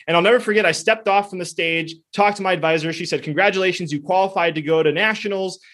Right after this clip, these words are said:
The cost of the trip is going to be a thousand dollars and fifty cents, a thousand fifty dollars and eighty cents." And I remember thinking at the time, as a sixteen-year-old, I'm like, "I'm making seven twenty-five an hour at a fast food restaurant,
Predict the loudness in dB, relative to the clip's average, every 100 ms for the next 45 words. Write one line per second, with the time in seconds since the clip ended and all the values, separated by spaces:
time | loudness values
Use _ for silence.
0 | _ -4 0 4 2 2 -2 0 -2 -2
1 | -4 -4 0 0 2 2 2 2 2 4
2 | 4 0 -4 -12 -6 -4 -2 -6 -6 -6
3 | -4 -2 2 4 4 2 0 -2 0 2
4 | 2 0 -4 -6 -6 -8 -10 -10 -16 -20
5 | -20 -10 0 4 4 6 4 2 0 0
6 | -2 0 0 0 -2 -8 -2 -2 0 -4
7 | -4 -2 0 2 2 0 -4 -4 -2 -2
8 | -2 -2 0 0 -2 -4 -2 0 0 0
9 | 0 0 0 -2 -8 _ _ _ -2 2
10 | 2 2 0 -2 0 -2 -2 -4 -4 -6